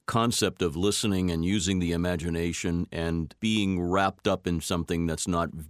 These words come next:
right there on a screen with all the bells and whistles is the magic. And I'm so excited to be in this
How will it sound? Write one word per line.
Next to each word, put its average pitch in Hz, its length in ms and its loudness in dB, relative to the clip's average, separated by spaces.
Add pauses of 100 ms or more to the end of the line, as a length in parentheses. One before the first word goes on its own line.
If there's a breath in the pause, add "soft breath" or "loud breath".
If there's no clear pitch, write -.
right 110 420 0
there 95 160 2
on 80 120 -2
a 76 60 -4
screen 92 520 0
with 82 120 -2
all 82 140 -2
the 78 100 -4
bells 82 320 -2
and 80 80 -4
whistles 80 400 -6
is 110 300 0
the 101 140 0
magic. 95 680 0
And 87 140 0
I'm 95 240 0
so 170 320 2
excited 123 460 2
to 87 60 -4
be 90 140 0
in 90 120 2
this - 280 -2